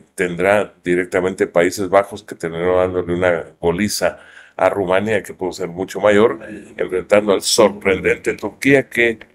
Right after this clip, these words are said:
dejó, eh, pues, corto el, el, su pronóstico a Tomás Olimele, que dice que había que poner el ojo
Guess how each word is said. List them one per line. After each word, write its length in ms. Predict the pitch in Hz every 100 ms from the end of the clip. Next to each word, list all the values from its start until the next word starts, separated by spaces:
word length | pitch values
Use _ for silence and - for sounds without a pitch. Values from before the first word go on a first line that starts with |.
| _ _ 95
dejó, 420 | 87 101 110 107 - _
eh, 80 | 82
pues, 480 | 78 92 90 - -
corto 500 | - 120 123 107 95
el, 220 | 85 82
el, 180 | 87 85
su 220 | - -
pronóstico 560 | - 92 101 107 101 95
a 80 | 90
Tomás 320 | 92 101 104
Olimele, 440 | 101 90 101 110
que 260 | 104 87 90
dice 200 | - - -
que 80 |
había 200 | 90 92
que 100 | 95
poner 240 | - 92 101
el 140 | 90
ojo 360 | 92 90 95